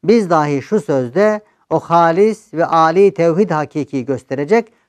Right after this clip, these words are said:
şuaları zikredeceğiz. İşte bu yirmi ikinci sözün ikinci makamı, bu, e, im-, hakiki imanı, yakîn imanı elde etmenin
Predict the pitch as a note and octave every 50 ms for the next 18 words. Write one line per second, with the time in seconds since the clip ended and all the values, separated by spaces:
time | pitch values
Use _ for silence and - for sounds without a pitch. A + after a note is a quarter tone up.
0 | _ _ - - E3+ E3 F3+ F#3 E3 D#3 D#3 F3 G3 G3+ E3+ F3 F3 - - C3+
1 | A2 A2 F#2+ F#2 G2 F#2 F2 _ _ _ _ _ _ _ _ _ _ _ _ _
2 | _ _ _ _ A#3+ C4 - - - F#3+ F3 E3 E3 D#3+ G3+ A3 G#3 F#3+ G#3 G3+
3 | G3+ G#3 G#3 - - - G#3+ G#3 G3 G#3+ E3+ - - F#3 E3 E3+ F3 F3 - -
4 | F3+ F#3+ F3 G3+ F3+ D#3 C3 - - B2 A2+ A2 A2+ C#3+ F#3+ A3 A3+ A#3 A3+ -
5 | _ _ _ _ _ _ _ _ _ _ _ _ _ _ _ _ _ - D3+ F#3+
6 | G#3+ G#3 G3+ G3 - - - _ _ _ _ _ _ - C#3 C3+ C3+ C3 B2+ B2+
7 | B2+ B2+ B2 B2 - _ _ - E3+ F#3 G3 G3 F#3+ D3+ B2 C3+ F3 E3+ - G3
8 | G#3 G3+ - - A#3+ A#3 G#3 F#3+ E3+ D#3 D3 C#3+ C3+ B2+ B2 A#2+ A#2 A2 A#2 B2
9 | A#2+ - - - A#3 B3 A3+ G3 E3+ D#3 D3 C#3 C#3 C3 B2+ B2+ C3+ B2 C3+ C#3
10 | C3+ D3+ G#3 G3 - D3 B2+ A#2+ C#3+ F#3+ A3+ B3 B3 -